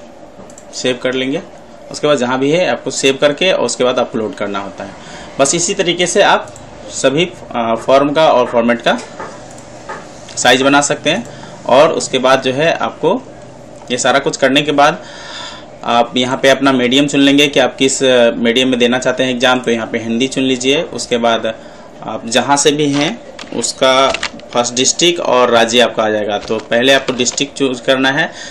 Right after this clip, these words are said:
जैसे कि हम सुपौल से हैं तो सुपौल choose किए और सुपौल बिहार आ गया है। उसके बाद आपको यहाँ पे आएगा कि आप कौन सा, कहाँ पे देना चाह रहे हैं एग्जाम, तो आपको ये वाला ऑप्शन यहाँ पे क्लिक करना है और जो भी होगा आप इसमें से चुन लेंगे।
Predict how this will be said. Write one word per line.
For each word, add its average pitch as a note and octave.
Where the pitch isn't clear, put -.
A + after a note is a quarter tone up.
जैसे A#2
कि C3
हम A#2
सुपौल C3+
से D#3
हैं D3
तो C3+
सुपौल B2
choose C3+
किए D#3
और C3
सुपौल A#2
बिहार G#2+
आ G#2
गया G2+
है। G2+
उसके A#2+
बाद D#3
आपको A#2
यहाँ B2
पे D3
आएगा C3+
कि -
आप A2+
कौन B2
सा, -
कहाँ C3
पे C3+
देना A#2
चाह G#2+
रहे G#2
हैं G2+
एग्जाम, G2+
तो C3+
आपको D#3+
ये A#2+
वाला A#2+
ऑप्शन A2+
यहाँ A#2
पे E3
क्लिक A#2
करना A#2+
है D#3+
और A#2
जो C3+
भी E3+
होगा E3+
आप -
इसमें A#2
से E3
चुन B2
लेंगे। B2+